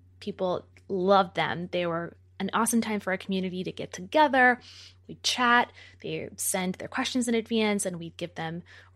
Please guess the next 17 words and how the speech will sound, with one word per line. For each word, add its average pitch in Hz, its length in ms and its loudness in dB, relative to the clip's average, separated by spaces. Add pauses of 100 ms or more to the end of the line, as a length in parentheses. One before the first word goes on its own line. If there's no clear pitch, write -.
really 165 240 -2
great - 440 -8
insight 233 600 0
and, 175 160 -8
like, 165 240 -8
essentially 180 520 -6
coach - 460 -4
them 165 320 -8 (300)
live. - 520 -4 (460)
Now, - 280 4 (920)
we 226 140 4
swapped - 500 6
those 190 380 4
since 175 480 -4 (100)
for 185 580 -2
our 180 140 0
workshops, - 720 2